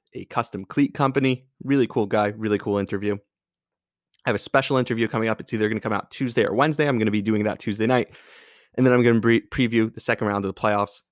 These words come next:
talk about whatever else needs to be talked about, including my Knicks, who now stink again. The College Football Championship,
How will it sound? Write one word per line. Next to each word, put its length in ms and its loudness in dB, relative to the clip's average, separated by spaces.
talk 180 0
about 120 2
whatever 280 4
else 200 0
needs 140 -2
to 80 -14
be 80 -2
talked 260 0
about, 260 0
including 480 -4
my 140 -8
Knicks, 460 -2
who 120 0
now 140 0
stink 320 0
again. 320 0
The 80 -8
College 280 2
Football 280 4
Championship, 640 2